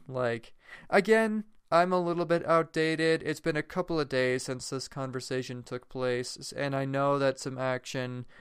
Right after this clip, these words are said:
and some, uh, things have gone noticed since then. So, um, yeah, I'm just stating what I know at the time. Uh, I believe action is being taken place, and thank God for that, because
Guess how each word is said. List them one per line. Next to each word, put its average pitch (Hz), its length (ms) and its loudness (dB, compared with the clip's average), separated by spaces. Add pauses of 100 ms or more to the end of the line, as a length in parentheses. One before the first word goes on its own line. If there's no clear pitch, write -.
(260)
and 147 300 4
some, 135 420 -2
uh, 127 100 -2
things 131 320 -2
have 123 140 -6
gone 123 380 0
noticed 127 460 0
since - 380 -4
then. 120 320 -4 (400)
So, 135 480 4
um, 123 480 2 (600)
yeah, 139 480 6
I'm 156 220 2
just 165 200 0
stating 151 440 2
what 143 140 4
I 135 100 4
know 135 260 0
at 139 140 0
the 135 80 -4
time. 147 640 -2
Uh, 131 340 2
I 135 120 4
believe 143 460 2
action 135 340 2
is 131 140 -6
being 131 280 -4
taken 131 380 -4
place, 131 360 2
and 135 180 -4
thank 165 280 0
God 135 300 10
for 123 160 -4
that, 120 320 4
because 120 540 -2